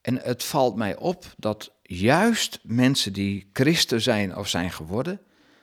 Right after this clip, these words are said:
dat die eerder uitgaan van hun beperkingen dan van hun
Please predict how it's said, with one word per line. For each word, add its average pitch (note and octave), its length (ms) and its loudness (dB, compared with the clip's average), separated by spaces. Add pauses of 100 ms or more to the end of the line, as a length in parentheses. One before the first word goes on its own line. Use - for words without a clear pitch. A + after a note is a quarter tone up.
(440)
dat G#2+ 180 0
die - 140 -6
eerder E3 380 6
uitgaan A#2+ 580 0
van G2+ 160 -2
hun G2 180 0
beperkingen F3+ 720 -4 (600)
dan A#2 260 4
van A#2 240 2
hun G#2+ 400 2